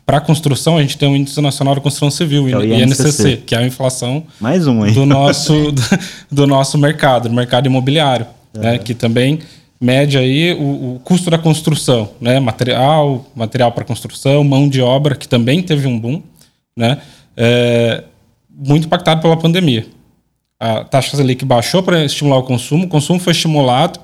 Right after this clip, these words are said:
Speaker 1: a gente teve a pandemia que atrapalhou a, a, o mercado de commodities,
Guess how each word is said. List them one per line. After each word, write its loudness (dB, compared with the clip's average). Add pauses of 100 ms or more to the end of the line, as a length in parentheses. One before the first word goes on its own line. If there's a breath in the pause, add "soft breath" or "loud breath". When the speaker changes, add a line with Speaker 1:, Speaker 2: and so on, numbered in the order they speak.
Speaker 1:
a -2
gente -4
teve 0 (260 loud breath)
a -6
pandemia 2
que -2
atrapalhou 0
a, -2
a, 2
o 2
mercado 0
de -6
commodities, -2